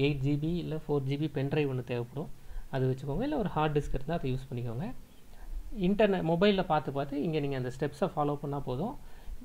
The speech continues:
ரெண்டு மூணு video பாருங்க. உங்களுக்கு எந்த video, இப்ப டூவல் boot, இப்ப நீங்க தேட வேண்டியது டூவல் boot Linux Mint. இதான் நீங்க தேடணும். டூவல் boot Linux Mint அப்படிங்கிறத with Windows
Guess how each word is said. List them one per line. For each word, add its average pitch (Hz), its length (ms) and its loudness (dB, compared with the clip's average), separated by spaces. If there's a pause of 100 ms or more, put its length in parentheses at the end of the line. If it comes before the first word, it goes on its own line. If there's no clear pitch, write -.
ரெண்டு 196 240 10
மூணு 226 200 8
video 202 320 6
பாருங்க. 147 380 2
உங்களுக்கு 147 360 2
எந்த 131 200 2
video, 151 360 2 (100)
இப்ப - 160 -2
டூவல் 151 320 4
boot, 139 260 0 (120)
இப்ப - 160 -6
நீங்க 117 160 -2
தேட 151 280 2
வேண்டியது 147 540 0
டூவல் 156 340 2
boot 139 240 0
Linux 135 260 0 (100)
Mint. 120 240 -4 (200)
இதான் 135 200 0
நீங்க 135 180 0
தேடணும். 127 380 -2 (1700)
டூவல் 131 300 0
boot 139 280 -4 (200)
Linux 127 300 -4 (200)
Mint 123 280 -6 (280)
அப்படிங்கிறத 127 540 -2 (140)
with 151 220 -2 (440)
Windows 131 400 -2